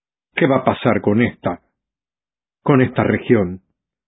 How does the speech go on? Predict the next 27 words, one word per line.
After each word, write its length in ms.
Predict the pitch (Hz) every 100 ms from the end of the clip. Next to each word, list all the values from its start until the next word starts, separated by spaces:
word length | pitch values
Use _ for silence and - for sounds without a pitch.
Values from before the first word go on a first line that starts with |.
| _ _
Aquí 300 | - - 147
estamos 340 | - 180 139
más 180 | 127 117
cerca 300 | - 107 113
de 120 | 101 101
cualquier 360 | 104 98 113
poblado. 500 | - 104 110 92 98 - _ _ _ _ _ _ _
¿Lo 140 | 123
vamos 320 | 120 143 123
a 60 | 135
dejar 320 | 113 127 120
sin 140 | - 117
vigilancia? 720 | 117 120 123 214 202 123 - _ _ _ _
¿Nos 160 | 123 120
vamos 260 | 170 160 -
a 80 | 123
repartir? 800 | 117 - 110 - 190 240 - - _ _ _ _ _ _ _ _ _ _
Vamos 260 | 117 127 -
a 60 | 110
ser 220 | - 123
más 160 | 123 98
vulnerables. 640 | 123 110 104 147 104 98 - _ _ _ _ _ _ _ _ _ _ _ _ _ _ _ _ _ _ _ _ _ _ _ _ _ _
Hay 180 | - 113
muchas 460 | 131 208 - 113 -
jóvenes, 400 | 120 104 113 107
muchas 380 | 220 262 147 107
niñas. 420 | 131 113 113 -